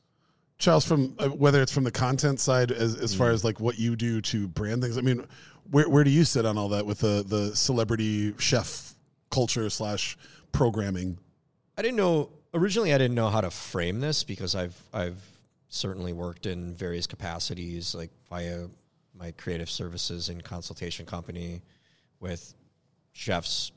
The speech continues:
Speaker 2: bartenders. Um, I have a history working with,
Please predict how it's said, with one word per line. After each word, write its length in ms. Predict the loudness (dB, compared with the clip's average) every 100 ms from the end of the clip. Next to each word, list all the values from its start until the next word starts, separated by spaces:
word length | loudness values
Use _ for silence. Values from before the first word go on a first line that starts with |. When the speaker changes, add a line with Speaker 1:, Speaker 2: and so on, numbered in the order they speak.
| _
Speaker 2:
bartenders. 1000 | -8 -6 -6 -6 -6 -6 -6 -8 -6 -6 -6
Um, 320 | -10 -10 -10
I 40 |
have 80 | -10
a 40 | -6
history 480 | -6 -6 -8 -10 -14 -20 -20
working 300 | -14 -12 -10
with, 340 | -10 -12